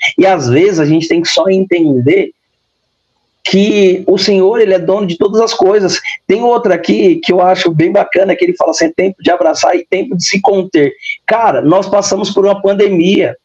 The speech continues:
e o que que nós tivemos que fazer? O que nós tivemos que fazer? Cara,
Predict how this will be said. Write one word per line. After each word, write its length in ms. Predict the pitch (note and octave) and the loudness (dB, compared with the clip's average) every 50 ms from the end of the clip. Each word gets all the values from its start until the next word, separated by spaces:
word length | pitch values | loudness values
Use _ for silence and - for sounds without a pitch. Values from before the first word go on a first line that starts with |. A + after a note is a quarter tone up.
| _ _ _ _ _ _ _ _ _ _ _ _ _ - - _ | _ _ _ _ _ _ _ _ _ _ _ _ _ -20 -14 _
e 120 | - F#3+ A3 | -2 -2 -2
o 120 | G#3+ - | -2 -4
que 180 | - A3+ B3+ A#3 | -4 -4 -4 -2
que 120 | - B3 | -2 0
nós 220 | A3 A3 G#3+ - | 0 0 -2 -2
tivemos 440 | - - F#3+ E3+ G3 G#3+ A3 - - | -2 -2 0 0 0 0 0 -2 -2
que 160 | - - - | -2 -4 -4
fazer? 720 | F#3+ - G#3 G#3 G3+ F#3 D3+ D3+ E3+ G3 G#3+ G#3 E3+ B2+ B2 _ _ _ _ _ _ _ _ _ _ _ _ _ _ _ - - - _ | -2 0 0 0 0 0 2 2 2 2 2 0 -2 -4 -8 _ _ _ _ _ _ _ _ _ _ _ _ _ _ _ -20 -20 -4 _
O 120 | F#3 F#3+ F#3 | -2 -2 0
que 180 | F#3 - A3+ | 0 0 0
nós 200 | A#3+ A#3+ - G3 F#3 | 2 0 0 0 -2
tivemos 400 | - G#3 F#3 G3+ G#3+ - D4 - | -2 0 0 0 -2 -2 -2 -2
que 140 | - - - | -4 -4 -2
fazer? 340 | - A3 - G3 F#3 G3+ | 0 0 0 2 0 -2
Cara, 420 | G3 - F3+ - - - E3+ D3 | 0 0 0 0 2 2 0 0